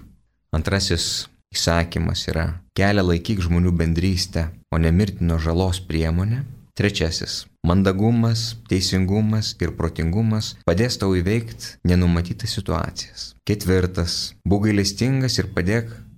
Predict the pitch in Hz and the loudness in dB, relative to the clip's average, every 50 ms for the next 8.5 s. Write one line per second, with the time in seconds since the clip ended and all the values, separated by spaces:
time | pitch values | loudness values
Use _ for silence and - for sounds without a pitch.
0 | _ _ - 85 82 85 90 101 113 120 117 110 110 - - - 80 78 - 82 | _ _ -2 0 0 2 2 2 2 0 0 0 -2 -2 -2 -4 -4 -2 0 0
1 | 85 87 90 87 85 78 - - 78 90 101 120 113 - - 127 131 131 131 131 | 2 2 4 2 2 0 0 0 0 0 0 0 -2 -4 -2 -2 0 0 0 -2
2 | 127 - _ _ _ - - 110 131 - - - 147 143 - - - - - _ | -4 -10 _ _ _ -2 0 0 0 0 -2 -4 -6 -4 -6 -8 -8 -8 -10 _
3 | _ _ _ _ - 80 78 82 85 85 85 82 82 - - - - 76 76 73 | _ _ _ _ -4 -2 0 0 0 2 0 0 -2 -4 -6 -6 -4 -2 -2 -4
4 | - - - 82 82 - - _ _ - 80 80 80 82 80 - - 80 82 - | -6 -6 -8 -8 -8 -10 -14 _ _ -2 0 2 2 0 0 -2 -4 -4 -4 -4
5 | - - - - - 85 87 90 90 92 87 131 139 143 - - - - 87 85 | -6 -8 -10 -4 0 2 4 4 4 2 2 0 -2 -4 -4 -8 -4 -4 -4 -2
6 | 95 87 85 85 87 87 110 110 95 87 82 80 90 98 107 104 98 92 90 85 | 0 2 2 2 2 2 2 2 2 0 0 0 0 0 2 2 2 2 0 0
7 | 87 82 85 87 87 85 85 85 87 90 98 101 107 107 113 113 113 113 113 110 | -2 -2 0 2 2 2 2 2 2 2 0 0 0 0 0 0 0 -2 -2 -2
8 | 113 113 113 113 113 110 110 110 113 | 0 2 2 2 2 2 2 0 -2